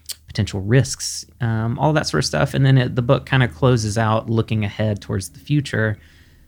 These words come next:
of, uh, you know, what are researchers kind of starting to focus on in, um, looking at cannabis science? Where does the research seem to be going? And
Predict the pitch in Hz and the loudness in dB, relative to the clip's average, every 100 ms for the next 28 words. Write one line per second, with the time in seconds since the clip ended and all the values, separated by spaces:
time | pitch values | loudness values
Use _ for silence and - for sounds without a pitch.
0 | _ - 101 104 107 - 117 110 110 127 | _ 0 0 2 0 0 0 2 2 2
1 | 151 135 127 131 131 117 117 110 - - | 2 2 2 0 0 -2 0 -2 -2 -2
2 | 113 104 - 110 107 104 - - 113 131 | -2 -2 -4 -4 -2 -4 -6 0 0 0
3 | 139 143 147 165 170 _ _ - 120 120 | -2 0 0 0 -4 _ _ -2 2 2
4 | 120 120 113 117 113 110 113 110 - _ | 0 0 -2 -2 0 -2 -2 -6 -10 _
5 | _ _ - 131 135 127 120 - 131 120 | _ _ 0 2 2 0 0 -2 0 0
6 | 117 - 120 120 120 - - 120 120 113 | 0 0 0 0 -2 -4 -6 -2 0 0
7 | - 117 117 - - 113 104 104 110 107 | -2 -2 -2 -4 -4 -4 -2 -2 0 0
8 | 110 107 104 | 0 0 -2